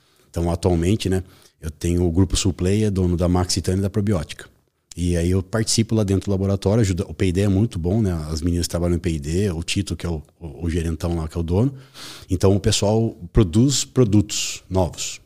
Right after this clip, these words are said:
Então, barra de proteína, pré-treino, whey, né? Então, eu, como nutricionista, sempre trabalhei nesse tal de produtos, desenvolvimento de produto. Então, quando a gente vê a população hoje em dia no Brasil, ela tá usando mais produto,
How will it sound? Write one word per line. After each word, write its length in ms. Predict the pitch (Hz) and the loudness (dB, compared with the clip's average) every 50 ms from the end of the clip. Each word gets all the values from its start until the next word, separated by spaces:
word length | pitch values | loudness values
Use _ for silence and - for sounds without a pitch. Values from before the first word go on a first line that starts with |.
| _ | _
Então, 180 | _ - 87 - - - - - - - - _ | _ -12 -10 -10 -12 -14 -20 -20 -20 -20 -20 _
barra 260 | - 76 90 85 92 | -4 0 2 2 2
de 100 | 82 80 | 2 0
proteína, 840 | - - - - 127 127 131 143 147 147 135 123 110 101 95 90 - - - _ _ _ _ _ _ _ _ | -2 -4 -2 0 2 4 4 6 6 4 4 4 2 2 0 -2 -4 -8 -20 _ _ _ _ _ _ _ _
pré-treino, 840 | - 85 78 - - 110 120 135 135 135 131 123 120 110 98 90 87 | -6 -4 -2 2 4 6 6 6 6 6 6 6 6 4 4 4 4
whey, 460 | 87 95 110 123 127 127 123 117 107 | 4 4 6 4 4 4 4 2 2
né? 180 | 95 98 113 135 135 | 2 2 0 0 0
Então, 320 | 110 - 110 117 131 127 - | 0 2 2 2 2 0 0
eu, 240 | - 110 117 117 110 - | 2 4 4 4 2 2
como 200 | - 117 110 110 | 4 6 8 8
nutricionista, 500 | 107 101 - - - 107 107 110 - 127 | 6 4 2 2 2 2 2 2 2 2
sempre 220 | - 127 117 120 | 2 0 0 0
trabalhei 380 | 117 123 123 117 110 107 110 113 | 0 0 0 2 2 2 2 2
nesse 160 | 113 107 - | 2 2 0
tal 160 | - - 220 117 | 0 0 0 0
de 200 | 107 104 110 104 | 0 -2 -2 -4
produtos, 800 | 98 - - 113 101 92 90 87 110 131 131 131 131 127 131 | -2 -2 0 0 0 0 0 0 0 0 0 0 -2 -4 -4
desenvolvimento 800 | 131 131 92 90 95 120 135 127 131 127 120 123 113 117 117 117 | -4 -6 -4 0 2 2 4 4 2 2 2 2 2 2 0 0
de 80 | 117 120 | -2 -2
produto. 480 | 113 123 123 98 87 78 - - - - _ _ _ _ _ _ _ _ - - - - - - - | -2 0 0 0 -2 -4 -6 -10 -18 -20 _ _ _ _ _ _ _ _ -20 -20 -20 -20 -20 -14 -10
Então, 240 | 92 - 123 147 165 | -2 2 4 4 4
quando 100 | 156 165 165 | 4 4 2
a 20 | |
gente 180 | 165 156 - 127 | 2 2 2 0
vê 220 | 90 90 101 101 95 90 - | 0 2 4 4 4 2 0
a 80 | - 78 | -2 -4
população 520 | - 98 82 - 98 90 82 - 92 90 | -4 -4 -2 0 0 0 2 2 2 2
hoje 140 | 87 80 90 | 2 2 2
em 60 | 87 | 2
dia 280 | 80 73 87 90 90 82 | 2 0 0 0 2 2
no 100 | 85 87 | 0 0
Brasil, 420 | 76 78 78 76 78 90 117 127 | -2 -2 -2 0 2 2 4 4
ela 120 | 113 104 92 | 4 2 0
tá 140 | - 110 113 | 2 0 2
usando 360 | 120 107 92 107 131 143 127 | 2 2 2 2 2 4 4
mais 300 | 110 110 127 165 175 - | 2 2 0 0 -2 -2
produto, 540 | - - 113 98 90 90 87 85 - - - | -2 -2 -2 0 0 -2 -2 -4 -6 -12 -20